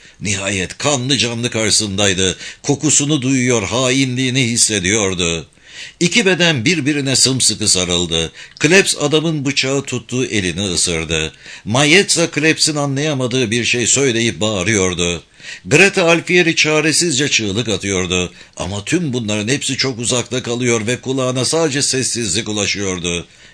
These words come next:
Yine yuvarlandılar. Klebs Adriana Maggesi'yi suratındaki ciddi gülümsemeyle tekrar evinde gördü.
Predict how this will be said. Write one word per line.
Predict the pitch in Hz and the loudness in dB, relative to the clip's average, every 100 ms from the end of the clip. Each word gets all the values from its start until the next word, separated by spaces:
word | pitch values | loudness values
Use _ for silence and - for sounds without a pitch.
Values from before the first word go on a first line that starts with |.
| - | -6
Yine | 156 156 | -4 -2
yuvarlandılar. | 107 104 95 95 92 90 90 87 82 85 - _ _ _ - - - - - | 0 0 0 0 2 0 0 -2 0 -2 -8 _ _ _ -20 -18 -16 -12 0
Klebs | 160 196 196 - | 4 4 4 0
Adriana | 156 151 160 180 175 165 | 0 0 0 0 0 0
Maggesi'yi | 147 151 123 170 156 90 78 95 | 0 -2 0 2 2 0 0 0
suratındaki | - 127 123 139 127 131 120 | 0 -2 -4 -2 -2 0 0
ciddi | 80 120 98 156 | -2 -4 -2 -2
gülümsemeyle | 127 127 123 - 123 131 123 120 | -2 -2 -2 -2 0 -2 -2 0
tekrar | - 156 113 120 | 0 0 -2 -2
evinde | 92 95 92 87 101 | 0 0 0 0 0
gördü. | 82 85 76 80 | 0 -2 -2 -4